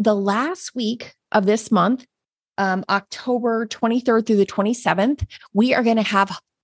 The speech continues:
the heart scan workshop. And it is a five-day workshop where I will teach you about the heart scan, but we will spend most of our time applying the heart scan as I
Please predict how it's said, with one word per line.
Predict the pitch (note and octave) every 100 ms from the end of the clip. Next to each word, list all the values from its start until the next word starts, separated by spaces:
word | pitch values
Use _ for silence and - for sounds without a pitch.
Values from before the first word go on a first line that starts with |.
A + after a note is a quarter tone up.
| -
the | G3+
heart | - A3 -
scan | - G#3 F#3+
workshop. | F3+ F3 - - -
And | G#3
it | F#3+ G#3+
is | G3
a | F3+
five-day | - - F#3+ G#3 A3+ A3+ B3+
workshop | G#3+ F#3+ - G3 G#3 - _ _ _ _ - _ -
where | G#3 G3+ G3 G3 -
I | G#3
will | G3
teach | - D4 -
you | C#4+
about | A3+ G3
the | G3
heart | G3 F#3+
scan, | - A3+ A3
but | A#3 D#4+ C4+
we | A#3 B3+
will | C4+
spend | - A#3+ G#3+
most | G#3 A3+ -
of | G3+
our | F#3
time | - G#3 G3 G3 F#3+
applying | F#3+ - - F3+ F3+ F#3+ F#3+
the | F#3
heart | E3+ D#3+
scan | - E3 D#3 A3+ D4+ - - - - -
as | G3+ G3 G3 G#3+ G#3+ G3
I | G3 G#3 A#3+ C#4